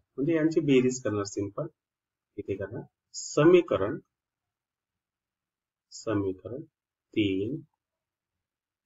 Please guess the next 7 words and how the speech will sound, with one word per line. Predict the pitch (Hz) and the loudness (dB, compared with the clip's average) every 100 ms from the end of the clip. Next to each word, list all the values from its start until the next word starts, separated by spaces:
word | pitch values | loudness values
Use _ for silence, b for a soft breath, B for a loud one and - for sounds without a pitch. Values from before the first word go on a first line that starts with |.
| - | -12
अधिक | 95 92 95 - 143 - _ _ _ _ _ _ | -10 -8 -8 -10 -14 -14 _ _ _ _ _ _
समीकरण | - - 104 98 95 - 98 143 160 _ _ _ _ _ _ _ _ _ _ _ _ _ _ - | -20 -10 -6 -6 -8 -12 -16 -16 -16 _ _ _ _ _ _ _ _ _ _ _ _ _ _ -12
हे | |
किती | 104 104 107 | -10 -8 -10
करणार? | 107 104 139 185 _ _ _ _ _ _ _ - | -8 -8 -10 -14 _ _ _ _ _ _ _ -16
तर | - _ _ _ _ _ | -16 _ _ _ _ _
चार | - 92 | -12 -12